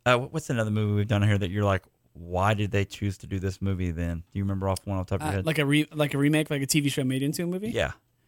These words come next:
Speaker 2: Um,
Speaker 1: We talked about that with Baywatch. We talked about it with,
Speaker 2: Yeah.
Speaker 1: like, Chips.
Speaker 2: Yeah.
Speaker 1: Where you go, "Why?"
Speaker 2: There's no reason for this, yeah.
Speaker 1: And the car-, like, the cartoony type stuff, it really, like, something old like that, I guess it would be the equivalent of another Space Jam, but that might be fun if you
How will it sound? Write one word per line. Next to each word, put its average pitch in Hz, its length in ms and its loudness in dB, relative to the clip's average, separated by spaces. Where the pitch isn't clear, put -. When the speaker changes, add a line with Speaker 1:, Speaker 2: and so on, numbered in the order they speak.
Speaker 2:
Um, 160 680 2
Speaker 1:
We 151 60 4
talked 202 140 4
about 175 120 8
that 123 100 4
with 107 140 0
Baywatch. 117 640 8
We 113 80 -2
talked 120 160 4
about 160 80 8
it 151 40 6
with, 151 80 4
Speaker 2:
Yeah. - 40 4
Speaker 1:
like, 98 140 0
Chips. - 580 4
Speaker 2:
Yeah. 139 220 -2
Speaker 1:
Where 135 100 6
you 127 80 6
go, 120 120 8
"Why?" 135 600 6
Speaker 2:
There's 165 280 4
no 151 120 4
reason 143 340 2
for 135 120 -6
this, 131 320 -4
yeah. 135 220 -2
Speaker 1:
And 156 140 8
the 147 40 6
car-, - 280 2
like, 139 160 4
the - 80 -6
cartoony 165 560 4
type 107 200 2
stuff, 107 320 0
it 104 40 -4
really, 113 400 4
like, 104 320 -2
something 139 340 2
old 131 280 4
like 107 180 2
that, 107 140 4
I 107 80 2
guess 107 180 -2
it 107 80 -6
would 98 160 -4
be 104 260 -2
the 98 100 -4
equivalent 101 440 0
of 95 200 -4
another 113 320 6
Space 120 340 4
Jam, 135 340 6
but 117 160 4
that 117 160 6
might 110 140 2
be 104 80 -2
fun 107 240 2
if 95 100 0
you 101 100 -2